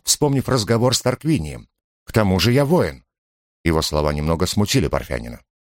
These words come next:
«Кому входить туда, решает командир», так же резко сказал он после небольшой паузы.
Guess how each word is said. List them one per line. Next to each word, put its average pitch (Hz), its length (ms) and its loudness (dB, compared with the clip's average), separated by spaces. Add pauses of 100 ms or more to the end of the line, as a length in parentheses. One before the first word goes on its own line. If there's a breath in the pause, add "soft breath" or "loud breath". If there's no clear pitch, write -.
(160)
«Кому 92 240 2
входить 85 420 0
туда, 65 320 -6 (220)
решает 123 480 2
командир», 107 520 -2 (240)
так 87 200 0
же 87 100 0
резко 107 320 0
сказал 82 360 -2
он 127 120 0
после 87 340 -2
небольшой 82 440 0
паузы. 65 400 -6